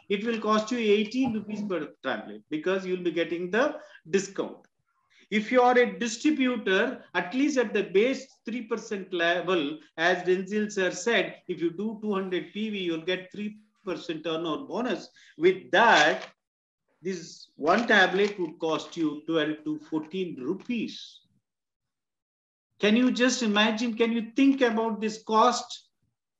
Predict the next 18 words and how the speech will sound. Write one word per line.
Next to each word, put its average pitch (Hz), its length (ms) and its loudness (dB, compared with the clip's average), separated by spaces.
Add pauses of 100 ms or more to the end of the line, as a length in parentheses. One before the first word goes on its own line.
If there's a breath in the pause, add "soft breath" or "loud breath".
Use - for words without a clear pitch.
(160)
At 214 280 0
ten, 220 220 2
twelve 262 300 6
rupees, 240 580 2
you 208 140 -2
can, 202 360 -2
you 196 220 -2
can 202 280 2
save 220 520 6
your 170 360 2
life 139 400 -2 (1000)
on 160 120 2
a 156 120 2
daily 143 340 2
basis. - 600 -8 (2000)
So 156 260 -2
with 185 240 4
this, 302 420 4